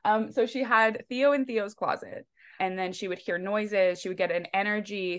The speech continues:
Theo wouldn't wanna go in his room, like, certain things like that. Like, the vibes were just off. This is back when Dallas was living in Abbotsford. Um, Brittany and I were able to drive over there and go and meet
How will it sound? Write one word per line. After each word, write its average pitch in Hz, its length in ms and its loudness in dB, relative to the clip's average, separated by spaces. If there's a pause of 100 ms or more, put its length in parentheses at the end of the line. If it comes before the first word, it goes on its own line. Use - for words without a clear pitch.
Theo 208 220 2
wouldn't 190 260 -2
wanna 175 200 -6
go 170 180 -2
in 175 80 -12
his 170 260 -12
room, 196 580 -4
like, 156 260 -6 (500)
certain 190 380 -4
things 180 240 -8
like 160 220 -6
that. 190 320 4
Like, 180 160 -2
the 185 80 2
vibes 165 400 0
were 180 80 -6
just 156 320 -10 (100)
off. 254 400 0 (220)
This 240 220 4
is 311 120 -6
back 220 240 2
when 208 140 -2
Dallas 180 340 4
was 190 160 -10
living 170 380 -2
in 160 80 -6
Abbotsford. 165 800 0
Um, 156 320 -2 (100)
Brittany 185 300 -2
and 175 80 2
I 165 180 0
were 165 120 0
able 160 240 0
to 175 100 -12
drive 156 320 2
over 160 240 0
there 156 240 4
and 151 160 0
go 151 200 0
and 151 140 -6
meet 202 320 -6